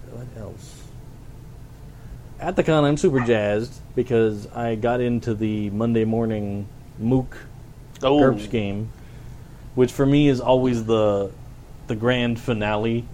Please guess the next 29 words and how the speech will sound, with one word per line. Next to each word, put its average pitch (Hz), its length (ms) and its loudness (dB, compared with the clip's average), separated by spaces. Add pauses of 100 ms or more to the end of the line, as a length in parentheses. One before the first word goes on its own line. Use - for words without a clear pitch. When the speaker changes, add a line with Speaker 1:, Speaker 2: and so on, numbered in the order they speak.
Speaker 1:
for 123 120 -2
my 113 140 0
weekend. 131 580 2
<laughs> - 560 -14
'Cause 139 140 4
it's 123 160 0
like, 117 380 4
"All 143 80 6
right, 123 220 8
I 123 40 4
gotta 131 200 4
go 131 120 4
home 127 200 4
after 117 240 2
this 113 160 -2
time 117 260 -2
slot." 101 420 -2
But 113 100 0
Speaker 2:
Right. 85 300 0 (200)
Speaker 1:
if 120 100 -4
I 120 100 2
get 117 200 0
in 127 100 0
that 135 180 0
game, 139 420 0
then 110 440 -2
it's 104 180 -6
the 117 80 -4
great, 117 300 2